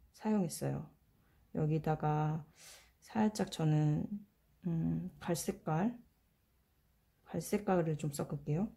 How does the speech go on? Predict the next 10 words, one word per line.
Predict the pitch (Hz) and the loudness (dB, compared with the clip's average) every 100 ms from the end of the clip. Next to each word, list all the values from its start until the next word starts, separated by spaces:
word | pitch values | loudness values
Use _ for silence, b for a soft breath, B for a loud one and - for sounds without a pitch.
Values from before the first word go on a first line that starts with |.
| b b b - | b b b 4
비리디안 | 202 247 262 254 | 8 10 10 10
색은 | 254 226 262 240 160 | 8 6 6 6 4
약간 | 151 190 190 | 2 2 0
청록색에 | - 294 311 320 - 262 226 | 0 4 4 4 2 4 4
가까워서 | 214 - 175 160 156 220 180 147 - | 2 -2 0 2 2 2 2 -2 -6
좀 | - 214 | 2 4
청색의 | 214 277 285 277 269 247 240 233 175 | 6 6 6 6 6 8 8 8 4
느낌이 | 143 170 165 | 2 2 4
많이 | 143 139 147 | 4 4 4
나요. | 143 147 | 2 -2